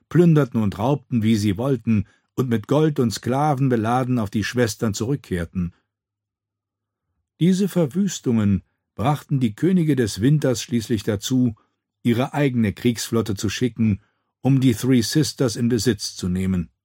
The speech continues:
Denn wer die Schwestern hält, kontrolliert den Biss. Die Eroberung der Inseln durch die Nordmänner ist am besten unter dem Namen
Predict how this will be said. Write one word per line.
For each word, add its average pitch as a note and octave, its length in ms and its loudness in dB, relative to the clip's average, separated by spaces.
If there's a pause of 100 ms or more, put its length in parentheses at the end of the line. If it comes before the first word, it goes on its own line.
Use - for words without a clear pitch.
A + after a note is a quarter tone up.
(560)
Denn A2+ 260 2
wer C#3 160 2
die C#3 140 0
Schwestern D3 560 -4
hält, F2+ 420 -4 (400)
kontrolliert G#2+ 540 2
den A#2 160 2
Biss. - 380 -4 (1120)
Die C3+ 120 6
Eroberung F3+ 580 2
der C3 180 0
Inseln C3+ 520 4
durch G#2 160 0
die G2 140 -2
Nordmänner A#2 640 0
ist G2+ 160 -8
am F#2 140 -2
besten A#2+ 340 -4
unter G2+ 220 -2
dem G2 200 0
Namen A2+ 560 0